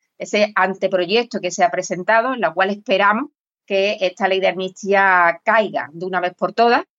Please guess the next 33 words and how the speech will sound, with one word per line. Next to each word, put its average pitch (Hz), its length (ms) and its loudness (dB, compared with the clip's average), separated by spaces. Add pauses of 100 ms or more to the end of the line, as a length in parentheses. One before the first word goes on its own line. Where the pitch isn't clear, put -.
(320)
Eh, 165 720 4
eh, 165 300 4
archivos 185 720 2
que, 165 420 0
que 165 100 -2
encierran 202 640 0
pruebas 214 400 2
documentales, 190 760 -2 (280)
eh, 180 240 -2
pues 175 460 2
tienen 196 380 2
nula 202 220 4
accesibilidad. 190 760 0 (540)
Eh, 175 300 -2
estas 196 260 0
más 220 280 2
de 214 160 -2
cien 190 340 -2
mil 240 220 0
mujeres 202 480 0
y 190 100 2
hombres 202 300 2
que 190 100 -6
siguen 190 280 0
desaparecidos 185 580 0
en 185 60 2
las 185 140 -2
fosas 190 260 -2
comunes 240 500 0 (260)
y 190 100 0
en 190 60 4
las 180 160 0
cunetas, 247 440 0